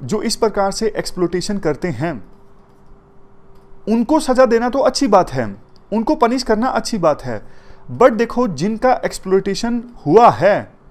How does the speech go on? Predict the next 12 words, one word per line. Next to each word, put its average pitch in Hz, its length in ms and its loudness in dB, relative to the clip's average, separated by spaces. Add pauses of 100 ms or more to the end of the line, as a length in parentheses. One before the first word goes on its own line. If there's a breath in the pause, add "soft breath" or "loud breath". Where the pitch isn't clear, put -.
(880 soft breath)
क्यों 294 240 4
हुआ 214 240 6
है, 202 240 2
जिस 226 220 -2
कंडीशन 240 460 2
के 311 100 -2
कारण 233 260 2
हुआ 196 240 6
है, 190 140 4
वो 214 140 2
गरीब 190 320 0
थे, 202 300 2